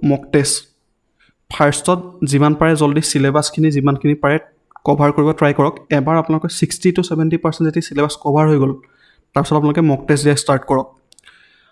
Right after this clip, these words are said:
মক টেষ্ট আপোনালোকে Google-ত পাব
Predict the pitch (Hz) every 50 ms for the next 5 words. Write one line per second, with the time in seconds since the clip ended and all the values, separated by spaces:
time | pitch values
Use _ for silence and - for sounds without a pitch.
0 | _ _ - 147 143 143 139 143 - - - 175 175 175 170 165 - 170 165 165
1 | 156 165 185 226 - - _ _ _ _ _ _ _ _ _ _ _ _ _ _
2 | _ _ _ _ - 151 143 139 131 135 139 143 156 151 - 151 135